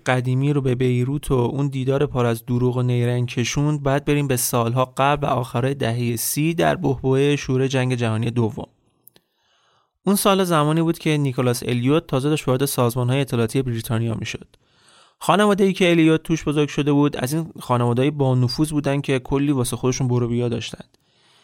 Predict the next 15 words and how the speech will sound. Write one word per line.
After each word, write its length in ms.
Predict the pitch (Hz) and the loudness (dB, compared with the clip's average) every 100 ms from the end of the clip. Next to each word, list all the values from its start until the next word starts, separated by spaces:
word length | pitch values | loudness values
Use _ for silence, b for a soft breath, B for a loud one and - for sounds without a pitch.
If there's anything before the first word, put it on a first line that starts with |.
| b | b
می‌گن 200 | 139 156 | 0 0
خاندان 500 | 175 - 147 143 156 | 0 2 2 4 4
الیوت 440 | 170 139 135 135 135 | 4 2 2 2 2
ها 140 | 160 | 2
از 120 | 151 | 2
ستون‌های 800 | - - 127 - 135 131 143 160 | 0 -2 -2 0 -2 0 0 2
اصلی 380 | 143 131 - 151 | 2 0 0 0
امپراتوری 580 | 135 131 117 113 123 135 | 0 0 -2 0 0 0
بریتانیا 540 | 127 110 117 113 113 | -2 -4 -4 -2 -2
بود. 240 | 117 - - b b b b b | -4 -10 -18 b b b b b
یکم 180 | - 247 | -4 0
هم 160 | 226 220 | 0 0
عجیب 240 | 143 135 135 | -2 0 0
غریب 360 | 135 131 147 | 2 4 2
بودن. 260 | 120 110 | 0 -4